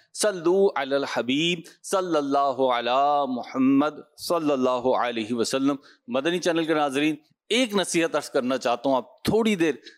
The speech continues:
آ، ویٹ کیجئے کہ ایک کام ایسا ہے ہماری زندگی میں، آج کا جو پروگرام ہونے جا رہا ہے، جو ٹاپک ہونے جا رہا ہے، ہو سکتا ہے کہ آج کے پروگرام کی برکت سے،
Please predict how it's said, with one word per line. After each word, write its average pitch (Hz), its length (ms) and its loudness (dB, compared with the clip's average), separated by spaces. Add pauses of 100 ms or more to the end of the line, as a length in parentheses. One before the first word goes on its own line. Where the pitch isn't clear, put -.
آ، 135 40 0 (220)
ویٹ 131 220 -2
کیجئے 139 400 0 (300)
کہ 139 420 0 (760)
ایک 202 220 -4
کام 196 240 0
ایسا 165 380 0
ہے 147 100 -2
ہماری 131 360 0
زندگی 135 480 2
میں، 147 100 2
آج 131 260 -2
کا 151 100 0
جو 139 140 2
پروگرام 131 460 0
ہونے 135 220 2
جا 120 200 2
رہا 120 80 0
ہے، 120 80 0
جو 120 180 -2
ٹاپک 147 300 0
ہونے 139 280 0
جا 120 200 0
رہا 117 260 2
ہے، 127 40 0 (420)
ہو 190 140 4
سکتا 185 400 -2
ہے 185 100 -2
کہ 175 120 -2 (160)
آج 185 400 0
کے 190 140 2
پروگرام 143 520 0
کی 160 260 -4
برکت 151 400 -2
سے، - 160 -4